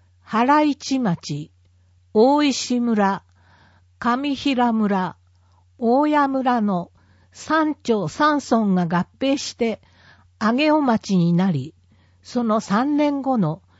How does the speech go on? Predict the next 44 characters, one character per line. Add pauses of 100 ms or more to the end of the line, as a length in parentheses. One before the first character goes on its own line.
(120)
昭
和
三
十
三
年
七
月
十
五
日
の (480)
市
政
施
行
で (160)
上
尾
市
が
誕
生
し
ま
し
た。 (1000)
市
政
施
行
六
十
五
周
年
を
迎
え
る
に
あ
た
り、